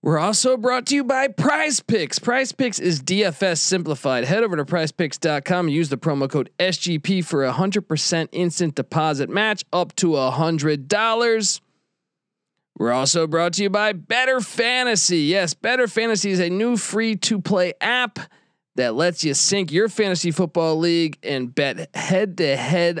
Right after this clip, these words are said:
on the matchups. Download the app today or just head to better fantasy dot com slash S G P N. That's Better Fantasy, B E T T O R, fantasy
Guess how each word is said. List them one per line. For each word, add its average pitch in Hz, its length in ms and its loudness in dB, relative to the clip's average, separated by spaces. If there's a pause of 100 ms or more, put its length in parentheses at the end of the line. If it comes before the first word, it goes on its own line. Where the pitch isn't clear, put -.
on 175 320 0
the 170 60 2
matchups. 160 680 -2
Download 233 380 0
the 175 160 0
app 175 160 -2
today 170 340 0
or 160 140 0
just 139 200 -4
head 160 200 0
to 147 80 -2
better 160 260 0
fantasy 165 460 -2
dot 147 260 0
com 175 260 -2
slash 147 400 -2
S 175 240 0
G 175 220 -4
P 170 340 0
N. 190 260 2
That's 143 200 -2
Better 180 340 0
Fantasy, 190 460 0
B 170 320 -4
E 156 60 -2
T 175 200 -2
T 160 240 -2
O 196 200 2
R, 175 240 0
fantasy 226 600 -2